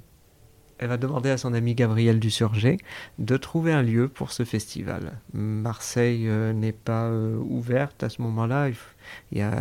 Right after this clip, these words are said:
c'est, on est au sortir de la guerre, Marseille panse ses plaies. Et du coup, euh,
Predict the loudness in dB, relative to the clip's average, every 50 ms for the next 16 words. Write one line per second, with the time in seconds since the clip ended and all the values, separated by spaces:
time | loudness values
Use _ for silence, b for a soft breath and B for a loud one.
0 | -2 -2 -2 -2 -4 -4 -4 -4 -6 -6 -6 -6 -6 -4 -4 -2 -2 -2 -2 -4
1 | -6 -10 -6 -4 -4 -2 0 0 0 0 0 0 0 0 0 -2 -2 -2 -4 -4
2 | -4 -4 -6 -6 -6 -6 -8 -10 -10 -8 -10 -10 -8 -4 -2 0 0 -2 -2 B
3 | B B B B B B B -4 -4 -2 -2 -6 -6 -6 -4 -2 0 2 2 4
4 | 4 4 4 4 4 2 2